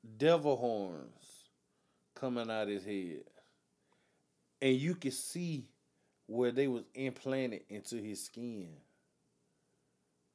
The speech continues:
And when I say they was evidently about this long, they were like this. Like, more like that. I'm talking about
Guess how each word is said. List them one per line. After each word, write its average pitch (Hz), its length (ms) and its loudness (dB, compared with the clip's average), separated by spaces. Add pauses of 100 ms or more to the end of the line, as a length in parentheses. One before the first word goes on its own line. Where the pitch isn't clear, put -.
(220)
And 113 340 -2
when 123 140 -2
I 147 120 2
say 147 400 0 (440)
they 139 180 2
was 131 300 2
evidently 131 500 0
about 120 300 2
this 131 140 2
long, 135 400 0 (560)
they 135 120 4
were 127 100 4
like 123 260 4
this. 110 200 0 (920)
Like, 117 200 2
more 123 160 4
like 110 240 4
that. 107 220 0 (2500)
I'm 143 120 2
talking 165 140 0
about 131 320 4